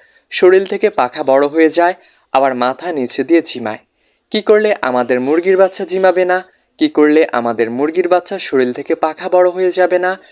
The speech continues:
সুস্থ থাকবে, ভালো থাকবে, আজকে আমার এই ছোট্ট ভিডিওতে আলোচনা করব। তাই ভিডিওটা না টেনে সম্পূর্ণ দেখুন, আশা করি উপকৃত হবেন। আমার এই আজকের ভিডিওটা দেখার পর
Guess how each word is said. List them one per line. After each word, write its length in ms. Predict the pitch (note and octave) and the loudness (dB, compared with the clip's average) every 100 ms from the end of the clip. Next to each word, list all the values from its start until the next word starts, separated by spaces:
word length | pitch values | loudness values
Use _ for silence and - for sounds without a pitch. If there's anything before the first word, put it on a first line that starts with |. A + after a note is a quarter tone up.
| - _ | -20 _
সুস্থ 380 | - - G3 - | -8 -4 -2 -2
থাকবে, 380 | G3+ F#3+ F#3+ G3+ - _ - | -6 -2 0 -2 -4 _ -10
ভালো 240 | B2+ C3 | -4 -4
থাকবে, 400 | B2 B2 C3 F#3 A3 _ - | -2 -4 0 -2 -2 _ -4
আজকে 340 | C3+ - - | -4 -2 -4
আমার 180 | G3 F#3+ | 0 2
এই 100 | G3+ | 0
ছোট্ট 340 | G3 B2+ - C3+ | -2 -6 -4 -4
ভিডিওতে 420 | C#3 D#3+ D#3+ G3 | -2 -2 -2 -2
আলোচনা 440 | B2 A#2+ A2 B2+ B2 | -2 -4 -6 -8 -6
করব। 360 | C3 B2+ A#2 G#2+ _ _ _ - | -4 -2 -2 -4 _ _ _ 0
তাই 160 | G3+ | 0
ভিডিওটা 460 | E3 C3+ C#3+ E3+ F#3+ | 0 -2 2 2 2
না 180 | A#2+ A2+ | 0 -2
টেনে 240 | C3+ E3 | -2 -2
সম্পূর্ণ 500 | F3+ C#3 A#2+ B2 A#2+ | -2 -4 -4 -6 -4
দেখুন, 380 | A#2 A#2 B2 A2+ _ _ _ - | -4 -4 -6 -8 _ _ _ -6
আশা 260 | D#3+ F#3+ | -4 -4
করি 220 | F#3+ G#3 - | -2 -2 -2
উপকৃত 580 | C3 B2+ B2 C#3 - F#3 - | -4 -6 -8 -6 -6 -8 -10
হবেন। 340 | - B2 G#2+ A2 _ _ _ - | -8 -4 -4 -8 _ _ _ -4
আমার 300 | E3 F#3 G3 | -2 0 0
এই 140 | G#3 | 0
আজকের 420 | C3 B2+ - F#3 | -2 -4 -2 -2
ভিডিওটা 400 | C#3+ B2+ D3 F3+ | -2 -2 0 0
দেখার 320 | C#3+ A#2 C3 A#2 | 0 0 -2 -2
পর 260 | C3+ F3+ | 0 0